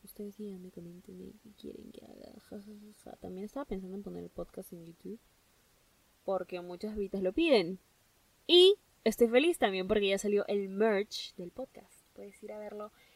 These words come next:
en el Instagram del podcast, arroba estas rica podcast, o en mi Instagram, eh, personal, arroba Dani Sayan. Estoy muy emocionada por eso. Les quería agradecer,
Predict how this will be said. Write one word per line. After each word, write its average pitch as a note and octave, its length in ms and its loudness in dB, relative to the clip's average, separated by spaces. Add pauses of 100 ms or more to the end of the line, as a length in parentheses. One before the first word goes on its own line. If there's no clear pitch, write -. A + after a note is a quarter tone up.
(140)
en F#3+ 100 -16
el F#3+ 80 -12
Instagram A3+ 560 -6
del F#3+ 140 -4
podcast, F#3 680 -4
arroba F3+ 560 -12
estas - 300 -20
rica F3+ 200 -14
podcast, F3 540 -14 (140)
o A#3+ 200 -4
en F3+ 220 -12
mi G3+ 200 -10
Instagram, E3+ 720 -10 (600)
eh, F#3 560 -8
personal, G3 560 -10 (240)
arroba F3+ 360 -6
Dani F3 200 -10
Sayan. E3+ 380 -14 (540)
Estoy G#3 220 -2
muy G3+ 160 0
emocionada G3+ 360 -2
por G3 120 2
eso. - 200 -8 (540)
Les A3+ 200 2
quería A3+ 320 4
agradecer, G#3 720 0